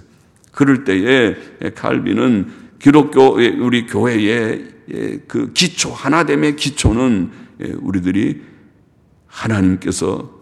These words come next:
교회에 주신 공통적으로 믿는 근본 교리들, 예, 그 교리들이 기초가 된다. 그런 칼빈의 기독교 강요에서는 그렇게 표현하고 유명한 존 오웬이라고 하는 신학자들 중에 신학자라고 말하는,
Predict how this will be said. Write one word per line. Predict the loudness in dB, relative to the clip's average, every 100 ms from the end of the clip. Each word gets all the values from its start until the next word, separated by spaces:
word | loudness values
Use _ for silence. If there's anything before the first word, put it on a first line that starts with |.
| -12
교회에 | -4 -2 0 -2
주신 | -4 -2 -2 -2
공통적으로 | 0 2 2 2 0 2 0 2 0
믿는 | 2 -2 -2 -4 -4 -4
근본 | 0 2 4 4 2 -4
교리들, | -4 -2 0 0 -2 -2 -8 -8
예, | -6 -6
그 | -4 -6 -6 -14 -18
교리들이 | -6 -2 -2 0 0 0 -4 -6 -16 -10
기초가 | -6 0 0 0 -4
된다. | -4 -4 -6 -12 -18 -20 -2
그런 | 2 4 2 -2 -10 -20
칼빈의 | -8 -2 0 2 0 0
기독교 | 0 0 0 0
강요에서는 | 0 0 0 0 -4 -6 -6 -6 -4
그렇게 | -4 -4 -4
표현하고 | -8 -6 -6 -6 -8 -2 -2 -2 -6 -18 -12 -2
유명한 | 2 2 2 0 0
존 | 2 2 2
오웬이라고 | 2 2 2 0 -2 -2 -2 -2
하는 | -2 -2 -2 -8 -18
신학자들 | -8 -4 -2 -4 -4 -4 -2 -4
중에 | -4 -4 -4
신학자라고 | -4 -6 -8 -8 -8 -8 -8 -6
말하는, | -6 -6 -4 -2 -2 -4